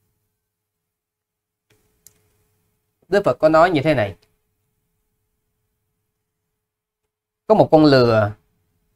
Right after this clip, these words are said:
nó đi theo đàn bò. Nó nghĩ rằng ta là con bò, ta là con bò.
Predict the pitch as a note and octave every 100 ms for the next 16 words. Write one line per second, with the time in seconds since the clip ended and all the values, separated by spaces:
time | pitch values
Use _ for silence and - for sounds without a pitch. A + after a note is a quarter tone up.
0 | _ _ _ _ _ E3 F3+ D3 D3 C#3
1 | B2 A2 A2 G#2 G2+ F#2+ G2+ G2 _ _
2 | _ _ _ _ _ _ _ _ _ _
3 | _ _ - G3 D#3+ B2 E3+ B2+ A2+ G#2+
4 | G#2 D3 C3+ A#2+ B2+ A#2+ G#2+ G2+ G2 G2
5 | G2 - _ _ _ _ - B2+ A2 A#2
6 | A2+ G#2 G2 F#2+